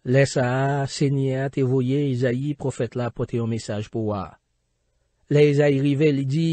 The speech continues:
Mon wa. Ou pa bezwen pè, tande, ou pa bezwen fè kè ou sote.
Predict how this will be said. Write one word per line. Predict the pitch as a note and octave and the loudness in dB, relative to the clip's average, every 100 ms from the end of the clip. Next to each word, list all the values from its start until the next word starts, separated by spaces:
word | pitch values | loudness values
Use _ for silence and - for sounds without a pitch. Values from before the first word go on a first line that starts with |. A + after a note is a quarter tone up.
| D3+ - _ _ _ | -2 -8 _ _ _
Mon | D3+ D#3 C#3+ C#3+ | 2 4 4 4
wa. | D#3 E3 C3+ _ _ _ _ _ | 4 2 -2 _ _ _ _ _
Ou | F3 D3 | 0 2
pa | D#3 | 4
bezwen | D#3+ D#3 D#3 D3+ | 4 4 2 0
pè, | - C3 | 0 0
tande, | C3+ C#3+ E3+ C#3+ _ _ _ _ _ _ - | 2 2 0 -2 _ _ _ _ _ _ 2
ou | F3+ | 4
pa | F3 | 6
bezwen | E3 F3+ F3+ - | 4 6 4 2
fè | D#3+ | 2
kè | E3+ D3 | 2 2
ou | - | 0
sote. | D#3 C#3 D3+ C3 | -2 0 0 0